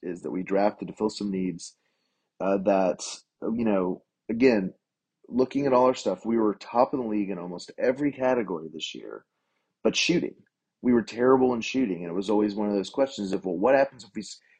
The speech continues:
actually could shoot well? Just how amazing would we be? And we drafted a bunch of shooters,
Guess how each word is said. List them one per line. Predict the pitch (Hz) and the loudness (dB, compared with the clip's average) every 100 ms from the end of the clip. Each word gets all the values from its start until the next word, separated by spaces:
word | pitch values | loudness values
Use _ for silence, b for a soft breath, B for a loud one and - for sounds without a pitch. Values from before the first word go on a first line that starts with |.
| b | b
actually | 110 - 110 | -4 -2 -4
could | 95 90 | -4 -6
shoot | - - 143 | -6 -2 -2
well? | 95 95 82 76 b b - | 2 2 2 -2 b b -10
Just | 117 104 | -8 -6
how | 101 107 113 | -2 2 4
amazing | 104 104 104 98 95 92 85 _ 98 | 4 2 0 0 -4 -4 -8 _ -6
would | 101 110 | -2 -2
we | 101 104 | 0 -2
be? | 113 127 - _ _ _ _ _ _ _ - | 0 -4 -6 _ _ _ _ _ _ _ -4
And | 113 113 113 101 | 0 2 2 0
we | 107 | -4
drafted | 113 117 - 135 | 4 4 4 -2
a | |
bunch | 143 143 | -2 -2
of | 123 | -4
shooters, | 175 185 - - - | -2 -2 -4 -8 -14